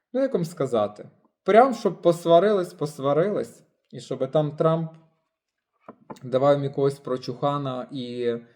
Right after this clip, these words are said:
е, щось там робив, якісь розбірки, поки карта не про це, тим більше ми робили не один розклад, де чітко показано, що на нього там добряче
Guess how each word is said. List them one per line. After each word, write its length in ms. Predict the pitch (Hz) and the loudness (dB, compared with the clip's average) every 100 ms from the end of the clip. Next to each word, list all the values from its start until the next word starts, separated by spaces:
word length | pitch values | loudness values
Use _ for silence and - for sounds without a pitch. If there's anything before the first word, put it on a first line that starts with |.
| _ _ _ - | _ _ _ -8
е, 220 | 117 117 | -2 -2
щось 220 | 117 143 139 | -2 -4 -4
там 160 | 131 | -4
робив, 240 | 127 127 127 | -2 -2 -4
якісь 240 | 131 131 | -6 -6
розбірки, 640 | 127 131 143 165 160 107 113 _ _ _ _ | -6 -4 -2 -4 -4 -8 -10 _ _ _ _
поки 280 | - 151 135 | 0 0 0
карта 360 | 123 117 117 113 | 0 -2 -2 -6
не 240 | 131 170 | -4 -4
про 180 | 180 156 | -2 -4
це, 380 | - 139 156 - | -4 -6 -6 -10
тим 100 | 123 | -12
більше 220 | 120 - | -12 -10
ми 120 | 123 | -6
робили 320 | 117 117 117 117 | -4 -2 0 0
не 100 | 113 | -2
один 220 | 117 117 | -4 -8
розклад, 380 | 110 - 117 117 | -10 -6 -4 -4
де 100 | 113 | -8
чітко 320 | 135 - 113 | -10 -10 -10
показано, 520 | 117 110 113 113 110 | -10 -6 -6 -6 -12
що 140 | - | -10
на 100 | 117 | -8
нього 220 | 117 117 113 | -6 -6 -8
там 340 | 110 104 107 | -8 -10 -2
добряче 640 | 127 127 127 120 - 107 | 0 2 0 0 -4 -12